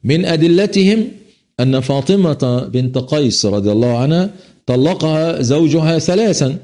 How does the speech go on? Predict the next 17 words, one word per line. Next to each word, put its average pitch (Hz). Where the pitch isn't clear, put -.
وأخبر 147
رسول 160
الله 143
عليه 127
الصلاة 139
والسلام 143
بذلك 143
فقال: 151
"ليس 151
لها 143
نفقة 156
وعليها 107
العدة". 143
الرد 160
أنه 131
توجد 175
رواية 156